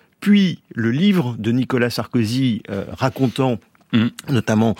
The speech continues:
Speaker 1: euh, ses, ses semaines en prison, jusqu'à ce que la justice rende des décisions définitives, et peut-être même, et c'est ça qui m'a frappé, après que la justice ait rendu des décisions définitives. Lorsque Nicolas Sarkozy dit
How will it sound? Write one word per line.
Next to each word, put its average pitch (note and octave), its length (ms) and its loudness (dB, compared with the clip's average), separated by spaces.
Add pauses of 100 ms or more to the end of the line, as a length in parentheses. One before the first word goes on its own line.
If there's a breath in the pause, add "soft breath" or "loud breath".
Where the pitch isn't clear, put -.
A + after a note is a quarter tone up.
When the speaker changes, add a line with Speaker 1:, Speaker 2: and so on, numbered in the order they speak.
(280 loud breath)
Speaker 1:
euh, A2 100 2
ses, F#2 380 -2
ses G#2+ 160 -2
semaines G#2+ 340 0
en F#2+ 80 0
prison, D#3+ 380 0 (100)
jusqu'à D3+ 500 0
ce - 80 -6
que D#3+ 100 0
la B2+ 120 2
justice B2+ 600 -4
rende A#2+ 440 0 (300 loud breath)
des G#2+ 140 2
décisions A#2 420 0
définitives, B2+ 580 0 (320 loud breath)
et D#3 120 2
peut-être - 480 -2
même, F3 200 2
et B2+ 60 -2
c'est A2+ 140 -4
ça - 220 0
qui - 140 -4
m'a G#2 120 0
frappé, F3 440 -2 (200)
après E3 500 0 (400 soft breath)
que - 80 -6
la A2 140 0
justice A#2 580 -4 (260 soft breath)
ait A#2+ 80 -2
rendu A#2 440 0
des G#2+ 140 -2
décisions A2 400 0
définitives. A2+ 600 0 (300 loud breath)
Lorsque D3 320 0
Nicolas C#3+ 560 0 (160)
Sarkozy C3 520 0
dit C3 280 -2